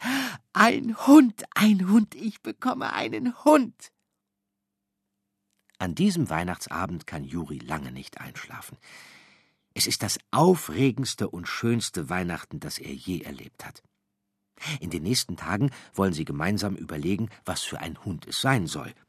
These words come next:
welcher Hund am besten zu ihnen passt. Und spätestens im Frühjahr wird ein Hundebaby bei ihnen einziehen. Am nächsten Tag erzählt Juri die große Neuigkeit gleich seiner Freundin Franziska. Sie freut sich mit ihm,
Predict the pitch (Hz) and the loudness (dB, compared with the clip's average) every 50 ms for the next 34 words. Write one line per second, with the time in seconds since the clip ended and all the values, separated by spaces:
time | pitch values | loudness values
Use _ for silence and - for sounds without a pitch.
0 | _ _ _ - 117 104 - 92 78 - - 101 - - - - 82 - - - | _ _ _ 2 2 2 2 -2 -6 -6 -6 -8 -8 -8 -10 -14 -12 -10 -4 -4
1 | - - - - - - 160 160 - - - - - - - - - - - - | -4 -4 -4 -8 -12 -8 -8 -6 -6 -8 -12 -14 -18 -14 -12 -10 -6 -6 -6 -8
2 | - _ _ _ _ _ _ _ - 123 - - - - - 185 214 208 - 156 | -8 _ _ _ _ _ _ _ -8 -8 -6 -6 -8 0 2 2 2 2 0 -4
3 | - - 107 101 - - - - - - - 110 98 92 98 98 104 101 - - | -6 -4 -8 -8 -8 -8 -14 -14 -14 -6 -2 -2 0 2 2 2 2 0 -2 -8
4 | - - - - - - - - _ - - 104 104 95 - - - - 95 92 | -20 -20 -20 -20 -20 -20 -20 -20 _ -8 -4 -2 -2 -2 -2 -6 -8 -6 -6 -6
5 | 80 73 101 107 98 80 - 67 62 _ - 80 73 65 - - - - - - | -6 -4 -2 0 0 0 -2 -6 -12 _ -6 -6 -6 -6 -8 -12 -14 -12 -12 -12
6 | - - - - - - - - - 139 131 - - - 123 127 139 127 _ _ | -12 -12 -14 -14 -16 -18 -14 -14 -14 -12 -8 -6 -6 -6 -6 -10 -16 -16 _ _
7 | _ _ _ _ _ _ _ _ _ _ _ _ _ _ _ _ _ _ _ _ | _ _ _ _ _ _ _ _ _ _ _ _ _ _ _ _ _ _ _ _
8 | _ - - - - 69 73 92 101 - - 101 90 - 85 92 101 - - - | _ -20 -16 -12 -8 -2 0 0 0 0 -2 -4 -6 -4 -4 -6 -6 -6 -8 -8
9 | - 92 85 76 - - 98 104 98 107 90 69 71 - - - 104 131 123 - | -6 -6 -6 -6 -4 -2 0 0 0 0 -4 -6 -8 -10 -4 2 2 2 2 2
10 | 80 76 71 76 85 95 - - - 101 98 104 - - - 73 71 76 - - | -4 -6 -4 -4 -4 -4 -4 -6 -4 -2 -2 -2 -2 -6 -8 -6 -6 -6 -6 -8
11 | 80 73 73 73 - - - 69 65 - - - - - 87 76 - - - - | -8 -8 -10 -10 -12 -12 -12 -12 -12 -12 -14 -18 -18 -16 -14 -12 -10 -8 -6 -8
12 | - - - - - _ _ _ _ _ _ _ _ _ _ - - 85 - - | -8 -8 -10 -18 -18 _ _ _ _ _ _ _ _ _ _ -8 -8 -8 -8 -8
13 | - 64 - - 78 - - - 101 - - - 73 65 | -12 -10 -10 -10 -10 -10 -8 -8 -8 -8 -8 -10 -12 -12